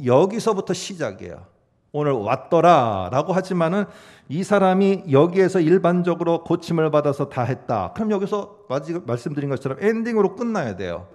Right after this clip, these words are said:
그런데 그렇지 않아요. 고침을 받았느냐?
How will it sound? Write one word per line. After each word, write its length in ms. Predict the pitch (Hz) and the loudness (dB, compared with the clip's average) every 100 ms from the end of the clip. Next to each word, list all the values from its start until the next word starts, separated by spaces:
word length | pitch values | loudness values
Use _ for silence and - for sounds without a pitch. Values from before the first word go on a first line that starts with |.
| - | -12
그런데 220 | 185 185 | -8 -8
그렇지 360 | 151 156 - | -8 -8 -8
않아요. 440 | 113 92 87 65 90 _ _ _ _ _ _ | -10 -8 -12 -14 -18 _ _ _ _ _ _
고침을 420 | 131 - 156 147 | -16 -10 -6 -4
받았느냐? 600 | 143 135 135 131 170 226 | -2 -2 -4 -6 -8 -10